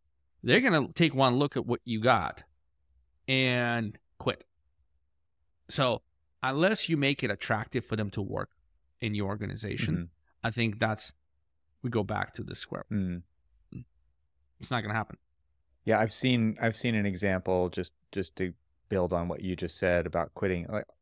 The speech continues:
Speaker 2: I think f-, fir-, I've heard stories about firms who have purchased firms and it didn't go well. And then in the, the next one,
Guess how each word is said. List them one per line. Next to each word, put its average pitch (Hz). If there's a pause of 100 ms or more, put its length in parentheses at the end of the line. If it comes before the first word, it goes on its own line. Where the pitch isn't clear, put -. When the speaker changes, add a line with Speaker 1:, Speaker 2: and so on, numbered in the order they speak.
(480)
Speaker 2:
I 101
think 101
f-, - (800)
fir-, -
I've 101
heard 104
stories 98
about 87
firms 95
who 92
have 85 (300)
purchased -
firms 90
and 87
it 82
didn't 87
go 85
well. 80 (460)
And 98
then 95
in 95
the, 92
the 95
next 92
one, 85